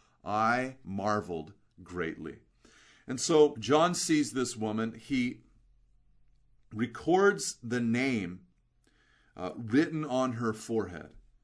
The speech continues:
And the name is simple. It's Babylon the Great, mother of prostitutes and of earth's abominations.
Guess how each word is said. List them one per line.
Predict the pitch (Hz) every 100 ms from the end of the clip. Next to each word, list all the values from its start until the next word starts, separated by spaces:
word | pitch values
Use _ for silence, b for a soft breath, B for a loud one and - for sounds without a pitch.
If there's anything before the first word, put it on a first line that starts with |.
| _ _ _
And | 117
the | 131
name | 151 226
is | 220 -
simple. | - 139 107 104
It's | 104
Babylon | 107 131 139 170 180 175 175
the | 175
Great, | 113 110 117 117 113 117
mother | 113 123 147 160
of | 156
prostitutes | - 127 120 113 - 110 - 107 110
and | - 107
of | 104 101 -
earth's | 123 123 123 - - _ _ _ _ _
abominations. | - 110 110 101 95 90 85 - - - -